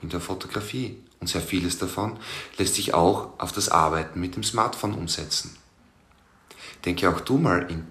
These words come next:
deine Arbeitsweise und deine Branche hinein. Was hat sich in den letzten Jahren geändert und wie kannst du bei mindestens gleicher Qualität einen Mehrwert für deine Kunden liefern?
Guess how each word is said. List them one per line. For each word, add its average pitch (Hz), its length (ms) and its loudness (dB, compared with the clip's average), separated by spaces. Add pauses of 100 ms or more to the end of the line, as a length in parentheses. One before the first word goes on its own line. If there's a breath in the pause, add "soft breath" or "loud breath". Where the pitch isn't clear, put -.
deine 156 360 0
Arbeitsweise 110 800 0
und - 200 -6
deine 87 220 0
Branche 80 420 -4
hinein. 78 460 -8 (960 loud breath)
Was 95 180 6
hat 107 140 8
sich 131 160 2
in 104 80 -2
den 95 120 -4
letzten 92 440 2
Jahren 87 240 2
geändert 120 400 2
und 95 180 0 (300 loud breath)
wie 101 100 0
kannst 95 340 2
du 151 220 6 (840)
bei 92 140 0
mindestens 147 640 2
gleicher 123 320 2
Qualität 101 640 -4 (460 loud breath)
einen 82 260 -2
Mehrwert 85 500 0 (140)
für - 140 -2
deine 104 220 0
Kunden 101 380 -4
liefern? 80 420 -8